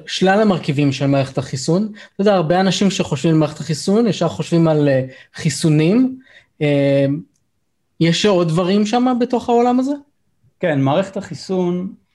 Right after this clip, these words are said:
Speaker 2: היא, אה, אולי המערכת הביולוגית הכי מורכבת שיש. היא לא איבר.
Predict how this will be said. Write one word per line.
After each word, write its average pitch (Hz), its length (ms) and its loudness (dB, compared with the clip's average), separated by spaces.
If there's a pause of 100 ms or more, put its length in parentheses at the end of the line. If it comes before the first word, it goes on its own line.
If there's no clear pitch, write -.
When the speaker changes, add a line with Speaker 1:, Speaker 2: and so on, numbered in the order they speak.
(240)
Speaker 2:
היא, 147 220 -6
אה, 120 540 -4 (320)
אולי 139 160 0
המערכת 156 340 -2
הביולוגית 139 640 -2
הכי 151 180 -4
מורכבת 131 500 -2
שיש. 143 560 -6 (560)
היא 143 80 -2
לא 156 120 2
איבר. 123 380 -2